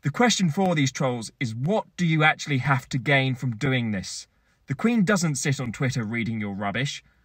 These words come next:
And I imagine the royal family are a bit busy leading our great country to listen to fake accounts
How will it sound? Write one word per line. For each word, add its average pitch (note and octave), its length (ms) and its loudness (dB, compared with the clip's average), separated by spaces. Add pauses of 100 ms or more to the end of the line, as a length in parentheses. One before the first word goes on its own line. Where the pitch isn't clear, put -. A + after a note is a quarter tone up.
(400)
And G#3 140 4
I G3+ 100 8
imagine F#3 360 2
the D#3 80 0
royal E3 240 2
family C#3+ 400 4
are B2+ 80 4
a B2+ 60 2
bit E3+ 260 0
busy D3 340 2
leading D#3+ 420 0
our D3 160 2
great C#3 360 -2
country B2 500 -2 (160)
to - 140 0
listen C#3 300 0
to - 80 -6
fake E3 360 0
accounts A#2 480 -2